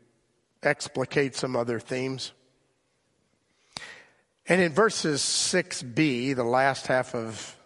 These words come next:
six, we hear the people and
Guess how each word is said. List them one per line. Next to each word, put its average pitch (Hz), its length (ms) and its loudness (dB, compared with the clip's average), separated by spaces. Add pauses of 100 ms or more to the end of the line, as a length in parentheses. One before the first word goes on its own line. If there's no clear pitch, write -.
six, - 680 -4 (1900)
we 190 260 2
hear 185 380 4
the 160 260 0
people 151 480 2
and 131 400 0